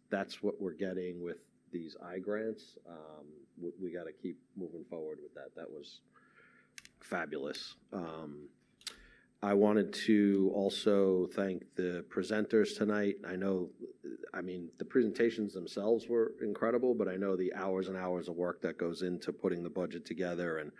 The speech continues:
and coming up with the presentations and being here and available to answer questions, and I,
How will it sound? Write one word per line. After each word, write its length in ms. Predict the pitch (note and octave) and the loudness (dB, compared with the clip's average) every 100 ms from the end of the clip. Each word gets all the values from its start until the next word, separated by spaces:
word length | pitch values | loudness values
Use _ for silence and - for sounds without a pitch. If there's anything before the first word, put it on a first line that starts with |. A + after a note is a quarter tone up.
| - - - _ - | -18 -18 -20 _ -10
and 360 | F2 E2+ D#2+ - | -8 -8 -10 -12
coming 280 | - F2+ F2+ | -4 -2 -2
up 140 | F2+ F#2 | -4 -4
with 140 | E2+ | -8
the 40 | |
presentations 880 | E2+ F#2 D#2+ E2 F#2 F2 - E2+ D2+ | -4 -2 -2 -4 -4 -4 -6 -8 -6
and 180 | D#2 D2+ | -8 -6
being 260 | F#2+ F2+ F2 | -6 -4 -4
here 300 | F2+ E2 D#2+ | -4 -2 -4
and 140 | D2 | -6
available 460 | C#2 E2+ F2 E2+ E2 | -6 -2 0 2 2
to 140 | - | -2
answer 300 | F2+ D#2+ - | -4 -6 -6
questions, 560 | - F#2 E2 - E2 D#2+ | -2 -2 -2 -4 -6 -6
and 100 | |
I, 100 | D2+ | -8